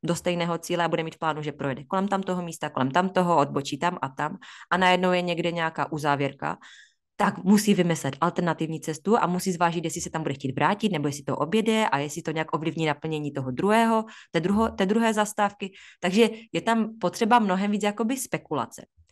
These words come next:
Někomu to takhle vyhovuje, ale je pravda, že tady v tom případě, kdy máme naplánováno více dílčích kroků, tak je potřeba mít dobrou kapacitu energie na to tady tohle ustát a zvládnout.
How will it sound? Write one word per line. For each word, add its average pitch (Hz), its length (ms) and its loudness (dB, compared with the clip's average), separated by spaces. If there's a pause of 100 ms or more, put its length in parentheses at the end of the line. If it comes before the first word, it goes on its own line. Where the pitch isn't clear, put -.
(140)
Někomu 269 300 -2
to 269 100 -2
takhle 247 280 2
vyhovuje, 180 480 0
ale 196 240 0 (180)
je - 180 -2
pravda, 156 300 0
že 185 100 -4
tady 180 160 -4
v 190 40 -8
tom 190 140 -6
případě, 175 380 -4
kdy 170 140 -4
máme 165 240 -2
naplánováno 175 680 -2
více 135 360 -8
dílčích 156 420 -4
kroků, 160 320 -4
tak 160 180 0
je 156 80 -2
potřeba 160 380 0
mít 160 160 -4 (300)
dobrou 180 260 4
kapacitu 190 500 0
energie 165 420 0
na 156 100 0
to 165 140 -6
tady 160 180 -2
tohle 165 240 -6
ustát 151 380 -4
a 165 100 0
zvládnout. 139 680 -4